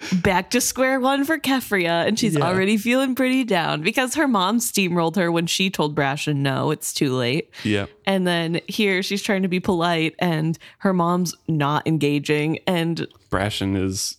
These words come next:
Speaker 2: in his own head about Sindon and Althea, I'm sure.
Speaker 1: Uh-huh. And then Amber is just like,
Speaker 2: Straight up ignoring him for the
Speaker 1: "Nah."
Speaker 2: slave boy.
Speaker 1: <laughs> Yeah.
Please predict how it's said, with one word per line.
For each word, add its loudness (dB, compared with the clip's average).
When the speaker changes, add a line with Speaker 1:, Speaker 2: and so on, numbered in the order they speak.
Speaker 2:
in 2
his 0
own 0
head 0
about -2
Sindon 0
and -2
Althea, 0
I'm -2
sure. 0
Speaker 1:
Uh-huh. -2
And 2
then 0
Amber 0
is 0
just -4
like, 0
Speaker 2:
Straight 0
up -2
ignoring 2
him 0
for 0
the 2
Speaker 1:
"Nah." 2
Speaker 2:
slave -
boy. 0
Speaker 1:
<laughs> -4
Yeah. 2